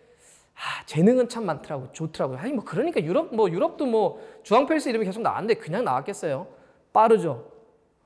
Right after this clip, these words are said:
드리블 잘 치죠? 어우, 헤딩도 잘하대요? 그러니까 확실히 점프력도 좋아요. 하여튼 굉장히 많은 걸 갖췄어요. 센스가 일단 뭐, 그 센스는 제가 항상 말씀드리지만,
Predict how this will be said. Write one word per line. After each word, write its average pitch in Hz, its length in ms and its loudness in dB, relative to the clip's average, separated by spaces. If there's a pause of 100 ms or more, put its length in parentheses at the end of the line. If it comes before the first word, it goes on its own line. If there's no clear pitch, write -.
(160)
드리블 190 300 8
잘 147 180 0
치죠? 135 360 -10 (680)
어우, 170 460 6 (720)
헤딩도 302 380 2
잘하대요? 127 500 -8 (800)
그러니까 127 180 -6
확실히 - 540 -4
점프력도 226 420 -2
좋아요. 107 380 -12 (500)
하여튼 240 360 4
굉장히 285 260 4
많은 185 260 4
걸 214 120 4
갖췄어요. 139 320 -8
센스가 320 540 -2
일단 226 200 0
뭐, 156 80 -4
그 180 160 -2
센스는 311 420 -2
제가 196 160 -4
항상 220 160 -4
말씀드리지만, 156 640 -4